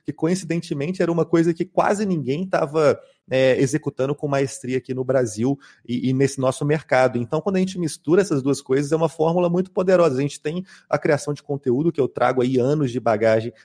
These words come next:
pra contar esse storytelling, pra saber o que que dá certo, como fazer dar certo, é, como montar um processo aí de edição que funciona pro YouTube, junto com sócios aí super experientes na área de startups e, e no mundo corporativo. Então, essa combinação toda,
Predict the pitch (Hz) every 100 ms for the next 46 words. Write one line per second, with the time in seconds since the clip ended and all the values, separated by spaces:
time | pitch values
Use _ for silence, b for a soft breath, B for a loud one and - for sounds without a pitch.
0 | - 127 - 135 123 120 - - 117 101
1 | 127 123 120 - 123 127 117 113 104 -
2 | 104 - 127 117 - 151 139 120 113 104
3 | - - 123 - - b b - 120 117
4 | 151 151 143 127 127 123 117 - 120 120
5 | 117 110 - 120 - 117 107 113 110 110
6 | 101 92 139 151 151 b b 120 165 185
7 | 185 180 - 143 135 135 139 - 143 139
8 | - 135 120 135 - 107 113 110 113 107
9 | - - - 110 113 - 95 107 107 b
10 | - 110 113 117 120 - 127 131 - 113
11 | 117 - 139 160 165 156 160 156 156 160
12 | - 151 160 170